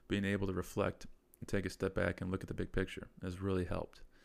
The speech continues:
At the very least, it's helped me appreciate the good times and pay close attention to the learning opportunities and the struggles.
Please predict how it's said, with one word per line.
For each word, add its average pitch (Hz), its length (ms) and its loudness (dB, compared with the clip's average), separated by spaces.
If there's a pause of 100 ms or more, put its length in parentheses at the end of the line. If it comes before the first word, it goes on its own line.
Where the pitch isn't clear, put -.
(460)
At - 60 -10
the - 60 -10
very 110 200 6
least, 92 240 2
it's - 100 -6
helped 95 160 4
me 95 80 0
appreciate 95 440 0
the 92 60 -6
good 92 160 -2
times 90 340 -2
and 90 100 -4
pay 90 160 2
close - 260 -2
attention 92 400 -2
to - 120 -8
the 85 100 -2
learning 95 320 -2
opportunities 87 560 -4
and 87 80 -6
the 87 40 -6
struggles. - 540 -4